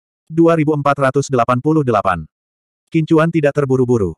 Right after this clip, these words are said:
Bisa dikatakan sulit menemukan orang lain yang bisa datang ke sini selain dia. Lagi pula, sudah bertahun-tahun. Jika begitu mudah untuk datang ke sini,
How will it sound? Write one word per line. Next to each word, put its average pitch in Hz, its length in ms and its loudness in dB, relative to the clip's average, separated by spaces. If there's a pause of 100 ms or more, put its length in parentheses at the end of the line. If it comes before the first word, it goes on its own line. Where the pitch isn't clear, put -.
(140)
Bisa 160 240 0
dikatakan 147 400 0
sulit 139 240 -2
menemukan 127 400 0
orang 117 220 0
lain 127 260 0
yang 135 80 -2
bisa 135 240 -2
datang 123 240 0
ke 127 80 -4
sini 151 320 -2
selain 123 240 0
dia. 98 300 -4 (500)
Lagi 156 240 2
pula, 135 480 0
sudah 190 320 2
bertahun-tahun. 113 720 -2 (320)
Jika 156 240 0
begitu 151 320 2
mudah 131 160 2
untuk 131 240 -4
datang 123 240 0
ke 127 80 -8
sini, 135 400 -2